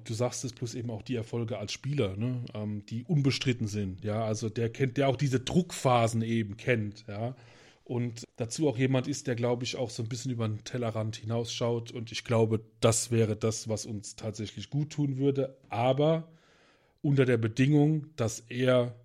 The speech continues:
frei schalten und walten kann. Wenn du ihn holst und lässt das drumherum, wie es ist, dann bekommst du auch nur das, wie es war. Dann wird auch Zinedine Zidane nichts ändern können. Du musst dann auch ihm sein, das zugestehen, seinen eigenen Stuff mitzubringen.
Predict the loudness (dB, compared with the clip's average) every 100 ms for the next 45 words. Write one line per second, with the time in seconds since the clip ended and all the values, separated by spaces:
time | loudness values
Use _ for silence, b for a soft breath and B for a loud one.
0 | _ _ -16 -2 0 2 2 2 2 0
1 | -4 -4 -2 -2 -4 -8 -8 -4 -2 0
2 | 2 6 6 6 0 -6 -4 -6 -2 2
3 | 4 2 -4 -4 -2 0 2 2 2 0
4 | -2 -2 0 0 0 -4 -12 -6 -4 2
5 | 2 2 2 2 2 0 0 -2 -2 -4
6 | -2 -4 -4 -4 -2 0 -2 0 0 0
7 | 0 0 0 -2 -2 -2 -2 0 0 0
8 | -4 b b b b b b b -8 -6
9 | -4 -2 -2 -2 -4 -6 -6 -4 -4 -8
10 | -12 -14 -12 -10 -8 -6 -6 -4 -6 -8
11 | -10 -8 -8 -8 -12 -10 -10 -10 -12